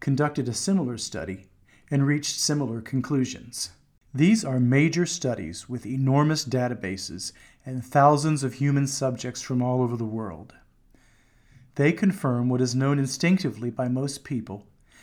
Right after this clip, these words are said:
and confirms the testimony of Scripture, as we have seen.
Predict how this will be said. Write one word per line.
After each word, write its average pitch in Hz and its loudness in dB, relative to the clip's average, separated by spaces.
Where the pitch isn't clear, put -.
and 151 2
confirms 139 2
the 131 -4
testimony 131 0
of 131 -4
Scripture, - -10
as 113 -12
we 117 -6
have 110 -10
seen. 101 -10